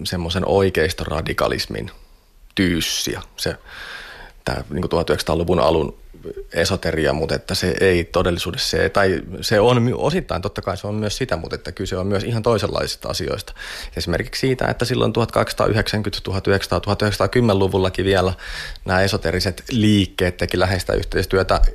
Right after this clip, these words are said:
esimerkiksi siis poliittisen vasemmiston kanssa. Ja ne osallistu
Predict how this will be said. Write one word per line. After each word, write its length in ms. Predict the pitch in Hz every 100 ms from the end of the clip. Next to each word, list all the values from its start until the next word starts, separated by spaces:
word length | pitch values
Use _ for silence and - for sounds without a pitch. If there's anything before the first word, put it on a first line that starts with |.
| -
esimerkiksi 680 | 95 95 92 95 101 - -
siis 300 | 113 117 - - - - - - - -
poliittisen 400 | 120 110 101 117
vasemmiston 460 | 127 110 - - -
kanssa. 340 | - - - - - - -
Ja 60 |
ne 80 | 95
osallistu 640 | 104 98 92 92 - -